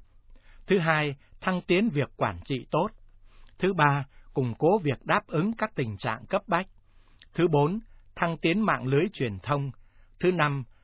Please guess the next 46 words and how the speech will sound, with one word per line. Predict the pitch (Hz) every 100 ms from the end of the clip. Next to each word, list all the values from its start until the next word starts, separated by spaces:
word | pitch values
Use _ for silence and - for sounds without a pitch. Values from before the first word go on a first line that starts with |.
| -
thăng | - 175
tiến | 151 170 214
việc | 143 113
phát | - 208 -
triển | 139 104 92
và | 104
huy | 123 151
động | 127 113 -
các | 107 -
tài | 117 98
nguyên. | 87 120 123 107 - - - - - - _ _ - -
Chương | 202 214
trình | 151 131
ba | 185 196
năm | 185 180
chống | 170 208 233
nạn | 156 117
nghèo | 117 113
đói | 110 180
này | 165 117
đã | 101 151
được | 135 107
ba | 160 160
vị | 135 117 -
tổng | 113 80 -
thư | 156
ký | - 160 190
của | 135 -
ba | 107 143 143
Caritas, | 139 143 139 151 180 - - - -
của | - 131 123
các | 196 226
hội | 151 127
đồng | 127 110
giám | 123 196
mục | 208 -
ba | 156 160
nước | 165 202
nói | 156 165 202
trên | 160 143 139 -
soạn | - 151 127
thảo, | 120 123 98 82 - - -
dựa | - 151 139
trên | - 196
vài | 160 131
điểm | 120 120 90